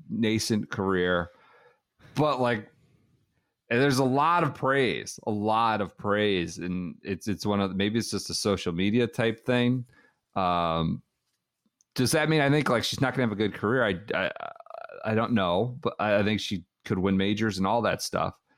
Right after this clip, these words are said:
And she seems like an awesome, like, character and, and personality and candid and all that. But, like, just the, there's been, like, a, a, a incom-, not commensurate level of, of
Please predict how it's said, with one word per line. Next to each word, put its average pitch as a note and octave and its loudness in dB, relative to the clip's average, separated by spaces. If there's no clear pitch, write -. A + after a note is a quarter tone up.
And F#2+ 0
she A2+ 0
seems A#2 2
like G2+ 2
an F2+ 0
awesome, F2+ 0
like, D#2+ -2
character F#2 -2
and, C2+ -8
and - -10
personality F2+ -2
and C2 -10
candid F2 -2
and D2 -8
all F2+ -2
that. D#2+ -2
But, G#2+ -2
like, F#2+ -2
just - -2
the, F2 0
there's G2 0
been, G#2 4
like, E2+ -2
a, E2+ -4
a, - -8
a - -8
incom-, A2+ 0
not B2 0
commensurate G2 0
level F#2 0
of, D#2 -4
of D#2 -6